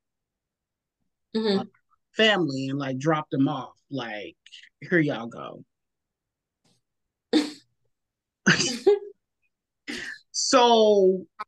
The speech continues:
Speaker 2: like, it was, like, this big kind of debate, like, was he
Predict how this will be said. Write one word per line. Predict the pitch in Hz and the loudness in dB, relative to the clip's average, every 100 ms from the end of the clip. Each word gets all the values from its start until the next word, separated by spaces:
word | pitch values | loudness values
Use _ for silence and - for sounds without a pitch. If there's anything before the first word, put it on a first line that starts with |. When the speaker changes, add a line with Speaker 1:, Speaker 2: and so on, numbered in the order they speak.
| _ _ _ - | _ _ _ -6
Speaker 2:
like, | 208 208 208 | -2 0 -2
it | 240 | -2
was, | 226 208 214 | -2 -2 0
like, | 208 202 | 0 0
this | 214 208 165 | -6 -6 -8
big | 156 190 190 - | -2 0 0 -4
kind | - - 185 185 | -6 0 2 2
of | 175 | 2
debate, | 175 170 170 175 175 | 0 0 2 2 0
like, | 160 160 165 160 156 | -4 -4 -4 -6 -8
was | 147 156 160 | -8 -6 -8
he | - 165 143 131 | -8 -4 0 0